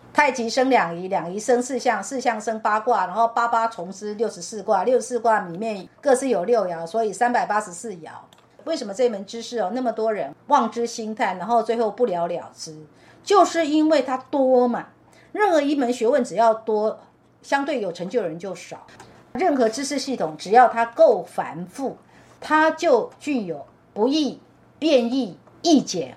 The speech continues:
或简易三大功能。易经是不是本身也是一个图像系统？人类的文明里面也只有图像系统的，图像系统的知识，它才能够源源不断的与时进化。为什么？象不可以被说尽。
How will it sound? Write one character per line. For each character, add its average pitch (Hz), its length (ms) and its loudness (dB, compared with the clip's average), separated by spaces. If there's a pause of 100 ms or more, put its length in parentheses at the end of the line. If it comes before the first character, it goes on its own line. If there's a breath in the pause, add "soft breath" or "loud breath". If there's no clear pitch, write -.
(160)
或 233 160 8
简 208 320 -2
易 226 200 -8
三 247 400 0
大 202 340 0
功 175 160 -6
能。 160 120 -10 (140)
易 277 140 10
经 262 260 8
是 262 140 0
不 247 60 10
是 240 40 8
本 180 140 4
身 220 160 2
也 190 100 0
是 214 120 -2
一 - 20 -4
个 208 80 -2
图 175 180 -10
像 196 240 4
系 190 200 -10
统？ 160 180 -12 (200 soft breath)
人 240 140 8
类 339 140 6
的 269 100 6
文 233 160 4
明 240 220 0
里 208 60 -4
面 202 260 -4
也 196 100 -2
只 233 120 -6
有 262 120 2
图 214 160 -8
像 226 220 0
系 247 160 -8
统 165 220 -10
的， 151 200 -8 (200)
图 214 160 -4
像 262 200 0
系 247 220 -8
统 143 180 -12
的 143 200 -14
知 220 240 -10
识， 214 320 -10 (360 soft breath)
它 226 160 4
才 202 200 2
能 196 240 -2
够 208 320 6 (300 loud breath)
源 190 220 2
源 196 240 2
不 175 160 -10
断 190 280 2
的 160 160 -6
与 175 200 -6
时 156 360 -10
进 165 260 -8
化。 165 320 -6
为 254 140 4
什 170 160 -6
么？ - 120 -14 (360 soft breath)
象 302 500 0
不 285 100 -2
可 247 120 0
以 185 80 0
被 196 200 2
说 165 240 -6
尽。 165 240 -10